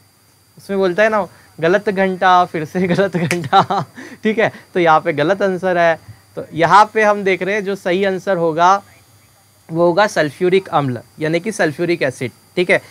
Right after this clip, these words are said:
तो यहाँ पे इसका सही आंसर है सल्फ्यूरिक अम्ल यानी विट्रोल का तेल या फिर तूतिया जो है सामान्य नाम किसका है, सल्फ्यूरिक एसिड का। ठीक है, नाइट्रिक अम्ल गलत है मेरे दोस्त।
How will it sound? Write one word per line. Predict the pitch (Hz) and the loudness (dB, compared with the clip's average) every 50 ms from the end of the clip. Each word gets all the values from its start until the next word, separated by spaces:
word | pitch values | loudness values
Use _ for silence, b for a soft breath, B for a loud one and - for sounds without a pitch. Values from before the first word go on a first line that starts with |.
| B B B - | B B B -6
तो | 156 | -2
यहाँ | 156 156 160 156 175 185 196 - | 0 2 4 6 6 6 6 4
पे | - 196 214 220 220 - | 2 0 0 0 -2 -6
इसका | 175 - - 196 185 | -14 -6 -4 -4 -2
सही | - - 175 180 196 | 0 0 0 2 2
आंसर | 190 180 175 - 185 180 | 0 -2 -2 -4 -4 -4
है | 196 190 | -4 -4
सल्फ्यूरिक | - 165 151 143 - 165 165 170 190 185 190 | -4 -6 -6 -6 -6 -6 -6 -4 -4 -4 -6
अम्ल | 180 180 180 190 185 185 b b b b 151 | -8 -8 -10 -10 -12 -12 b b b b -6
यानी | 156 165 | -6 -4
विट्रोल | 160 147 160 139 - - 175 185 190 202 196 | -4 -4 -4 -6 -6 -6 -4 -2 -2 -2 -2
का | 202 196 190 | -2 -4 -4
तेल | - 185 180 185 185 190 | -2 -4 -4 -4 -4 -6
या | 170 165 156 | -6 -8 -8
फिर | - 180 165 | -8 -8 -10
तूतिया | 156 - 165 165 160 - 175 180 180 180 | -10 -10 -10 -10 -10 -8 -6 -6 -6 -4
जो | 165 175 170 | -6 -6 -6
है | 180 202 | -6 -6
सामान्य | 202 - 165 151 151 156 160 170 170 | -6 -6 -6 -4 -4 -6 -8 -8 -8
नाम | 170 170 165 165 | -6 -6 -8 -8
किसका | 156 170 151 - - 170 165 | -8 -12 -14 -8 -4 -4 -2
है, | 196 208 | -2 -2
सल्फ्यूरिक | - 160 139 123 - 139 131 135 - | -4 -6 -6 -6 -6 -8 -10 -8 -8
एसिड | 127 120 - 131 123 - | -10 -12 -12 -14 -18 -18
का। | - - 120 - b b b b b | -18 -20 -20 -20 b b b b b
ठीक | - 180 | -6 -4
है, | 202 | -2
नाइट्रिक | 175 160 160 160 160 190 196 180 | 0 0 0 -2 -2 -4 -4 -4
अम्ल | 175 170 175 180 | -4 -4 -4 -4
गलत | 165 156 147 143 131 131 | -4 -4 -6 -6 -6 -8
है | 160 | -8
मेरे | 160 160 156 156 | -8 -8 -8 -8
दोस्त। | 143 135 123 - - | -8 -10 -12 -12 -16